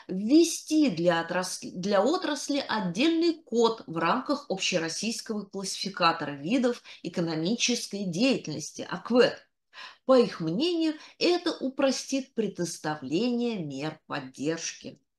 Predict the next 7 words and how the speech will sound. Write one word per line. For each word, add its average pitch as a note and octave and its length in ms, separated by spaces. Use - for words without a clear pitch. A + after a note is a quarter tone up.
И, E4 880
и, C5 60
а - 160
поддержку C4 840
нам, G#3 260
пожалуйста, F#3+ 680
предоставьте. D#3+ 880